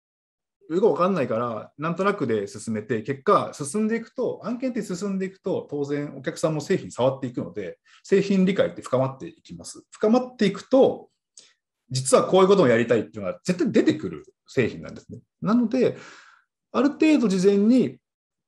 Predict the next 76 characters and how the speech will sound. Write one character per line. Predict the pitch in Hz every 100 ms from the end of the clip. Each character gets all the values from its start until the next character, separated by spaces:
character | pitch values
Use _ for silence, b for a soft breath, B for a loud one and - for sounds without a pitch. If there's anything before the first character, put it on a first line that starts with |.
| _ -
イ | 175
ン |
プ | 175
ッ | 202
ト | 156
す | -
る | 117
こ | 123 123
と | 170
に |
よ | 131
っ | 120 -
て、 | 170 - - -
極 | 175 339
力、 | 311 - 294 - - _
あ | 95 87
の、 | 82 82
そ | -
う | 120
い | 117 113
う | - _ -
派 | 131 123 110 127
生 | 226 220
し | -
な | 330
い | 370
よ | 370
う |
に | - 175 _
進 | - - 127 117
め |
ま | 104
し | -
ょ | 85
う |
と | - - -
い |
う | 214
と | 240
こ |
ろ | 277
で、 | 202 170
ワ | 135 220
ー |
ク | -
シ | 226
ョ |
ッ | - -
プ | 117
は | 135 135
非 | 143
常 | 196 202
に、 | 190 185 b b b -
あ | 123
の、 | 117 117 113 110 110 110 110 - _ _ -
お |
勧 | 135 131 135
め |
し | 127
て | 127
い | 120 117
ま | 113
す。 | - - _ 123
で、 |
こ | 143
の | 190
ワ | 220
ー |
ク | 247
シ |
ョ |
ッ | 226
プ | 185
も、 | 214 - -
そ | 98
の、 | 90 90